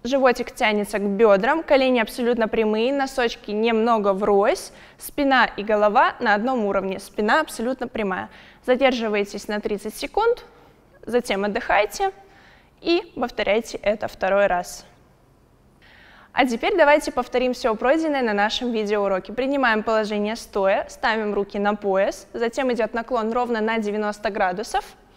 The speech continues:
Спина прямая, голова продолжение спины, колени собраны, носочки немного врозь.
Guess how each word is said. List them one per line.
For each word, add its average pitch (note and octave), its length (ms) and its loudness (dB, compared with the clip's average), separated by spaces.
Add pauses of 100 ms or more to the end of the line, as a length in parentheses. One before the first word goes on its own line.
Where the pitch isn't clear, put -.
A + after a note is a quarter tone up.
(420)
Спина B3+ 420 0
прямая, A3 440 0
голова C4 340 4
продолжение A3 580 -2
спины, A3+ 520 -2
колени A#3 440 6
собраны, D#4 520 -2
носочки B3 540 -6
немного G3 480 -4
врозь. G3 520 -2